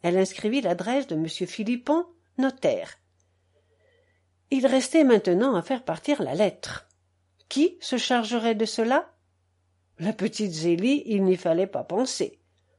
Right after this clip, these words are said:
Elle n'avait pas osé revenir auprès d'Hermine après sa dernière mauvaise action. Elle se contentait de regarder le grenier de loin. Ou elle était foncièrement mauvaise,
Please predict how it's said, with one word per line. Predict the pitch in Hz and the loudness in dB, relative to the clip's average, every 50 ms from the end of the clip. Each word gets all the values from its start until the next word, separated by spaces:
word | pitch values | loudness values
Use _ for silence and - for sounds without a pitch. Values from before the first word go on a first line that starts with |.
| _ _ _ _ _ _ _ | _ _ _ _ _ _ _
Elle | - 247 277 294 | 0 4 6 6
n'avait | 311 302 285 320 | 6 6 4 0
pas | 302 - 392 370 349 269 | 2 2 2 2 2 2
osé | 247 233 202 208 | 0 0 0 -2
revenir | 190 - 175 165 165 170 160 160 156 151 151 - | -2 -2 -4 -4 -2 0 0 2 0 0 -4 -6
auprès | 147 - - 185 170 | -10 -6 -4 -4 -2
d'Hermine | 170 165 165 - 196 208 190 165 151 143 127 - - - | -2 -4 -2 0 2 4 4 4 4 0 -2 -6 -12 -18
après | - - - 170 175 | -20 -10 -8 -8 -6
sa | - 185 170 | -4 -4 -2
dernière | 175 180 170 165 175 180 175 160 | -2 -2 0 0 0 0 0 0
mauvaise | 165 175 170 156 165 160 147 151 | -2 -2 -2 -4 -6 -6 -4 -6
action. | 147 - - - - - - - - _ _ _ _ _ _ _ _ _ _ _ _ _ _ - | -6 -6 -10 -10 -10 -10 -10 -12 -16 _ _ _ _ _ _ _ _ _ _ _ _ _ _ -2
Elle | 185 196 185 | 0 0 0
se | - - | 0 -4
contentait | 185 - - 233 233 233 240 214 214 - 208 226 294 | -4 -2 0 0 2 2 2 2 2 2 4 4 4
de | 294 302 | 4 2
regarder | 240 233 233 220 226 220 226 214 220 220 233 | 2 0 0 0 0 0 2 2 2 2 2
le | 247 233 | 2 -2
grenier | - - 208 202 202 208 220 | -4 -2 -2 0 2 0 0
de | 208 180 190 | 2 2 2
loin. | 180 165 151 143 110 101 - - _ _ _ _ _ _ _ _ _ _ _ _ _ _ _ _ _ _ _ _ _ _ _ _ _ _ | 2 2 -2 -2 -4 -4 -6 -8 _ _ _ _ _ _ _ _ _ _ _ _ _ _ _ _ _ _ _ _ _ _ _ _ _ _
Ou | 269 302 320 320 | 6 8 8 10
elle | 311 302 277 269 | 8 8 6 4
était | 269 262 - 269 240 | 0 0 0 -2 0
foncièrement | - 262 247 240 - 240 226 220 220 214 208 | 0 0 -2 -2 -2 -2 0 0 2 2 2
mauvaise, | 190 180 180 175 220 269 302 311 254 185 - - | 2 0 2 2 2 4 4 2 2 0 -6 -10